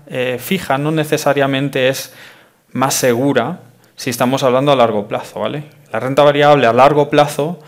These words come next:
puede incluso ser igual de, de efectiva, digamos, de alguna forma, que, que la renta fija.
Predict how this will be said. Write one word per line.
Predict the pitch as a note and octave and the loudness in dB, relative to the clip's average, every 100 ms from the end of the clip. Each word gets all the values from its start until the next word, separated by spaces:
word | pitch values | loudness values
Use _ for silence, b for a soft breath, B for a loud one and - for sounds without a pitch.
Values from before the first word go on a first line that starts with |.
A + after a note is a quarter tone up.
| B B B _ | B B B _
puede | C3+ C#3+ | 0 2
incluso | C3+ C#3 D3 D#3 | 0 -4 -4 -2
ser | C#3 | -2
igual | C3+ A#2+ A#2+ C3+ | -2 0 0 0
de, | C3 B2+ A2+ A2+ A2 A#2 A#2 A#2 | 2 4 4 4 0 -6 -8 -6
de | |
efectiva, | A#2 A#2+ G#2 - D#3 C3+ A2+ | -4 -4 -8 -6 -4 -2 -2
digamos, | A2 B2 C3 C#3 | 0 -2 -2 -2
de | B2 | -2
alguna | G#2+ B2 | -2 -6
forma, | A#2+ C3+ C#3+ D3+ | -2 0 0 -2
que, | D3 A2+ A2 | 0 -2 -2
que | A2 | -2
la | A2 | -2
renta | A2+ C3 B2+ | -2 0 -2
fija. | - A#2 - G2+ | -2 -8 -8 -10